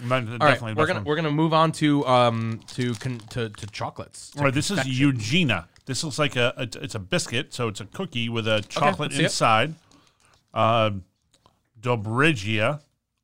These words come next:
Speaker 1: It does say Dolce in there, so I don't know if that's gonna be any kind of, uh, caramely kind of thing. I don't know.
Speaker 2: That's not Dolce.
Speaker 1: Well, it's also not English or French or anything else.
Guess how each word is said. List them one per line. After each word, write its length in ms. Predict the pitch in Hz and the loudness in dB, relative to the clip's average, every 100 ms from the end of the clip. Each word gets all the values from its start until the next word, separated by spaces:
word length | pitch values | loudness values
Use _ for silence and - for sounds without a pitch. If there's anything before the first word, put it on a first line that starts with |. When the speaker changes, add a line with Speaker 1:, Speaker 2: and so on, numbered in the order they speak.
| _ _ _ _ _ _ _ _ - | _ _ _ _ _ _ _ _ -14
Speaker 1:
It 60 | 117 | -2
does 160 | 135 - | 0 2
say 140 | 202 | 0
Dolce 520 | 107 147 185 - 117 | 2 2 0 -2 -2
in 140 | 104 101 | -2 -2
there, 220 | 98 113 | -4 -4
so 240 | - 107 | -6 -4
I 60 | 107 | -2
don't 100 | 120 | -2
know 80 | 113 | -4
if 60 | |
that's 180 | 117 104 | -8 -8
gonna 120 | 123 | -10
be 300 | 110 107 107 _ _ _ _ _ _ _ _ _ | -6 -6 -8 _ _ _ _ _ _ _ _ _
any 140 | 120 110 | -14 -10
kind 220 | 120 113 | -8 -8
of, 180 | 104 101 | -8 -6
uh, 240 | 101 98 90 _ _ _ _ _ _ | -6 -6 -12 _ _ _ _ _ _
caramely 480 | - - 147 131 120 | -14 -8 -6 -4 -6
kind 200 | 120 117 | -6 -8
of 80 | 107 | -8
thing. 200 | 135 147 156 | -8 -6 -2
I 80 | |
don't 120 | 131 135 | -2 0
know. 200 | 160 - _ _ _ _ | -2 -2 _ _ _ _
Speaker 2:
That's 160 | 117 - | -20 -20
not 180 | 123 117 | -20 -18
Dolce. 320 | 120 - 113 113 _ | -20 -20 -20 -20 _
Speaker 1:
Well, 200 | - 165 | 0 0
it's 160 | 139 107 | 0 -4
also 300 | 123 123 127 | -8 -8 -8
not 280 | 117 117 120 | -4 -4 -4
English 440 | 131 110 110 - - | -8 -8 -10 -12 -14
or 380 | 127 117 113 110 _ _ _ _ _ _ _ _ _ _ _ _ _ _ | -8 -6 -6 -8 _ _ _ _ _ _ _ _ _ _ _ _ _ _
French 500 | _ 117 117 110 - - | _ -10 -8 -10 -14 -16
or 240 | 123 110 113 | -12 -10 -8
anything 320 | 113 107 110 | -8 -8 -8
else. 380 | 120 101 - | -8 -10 -18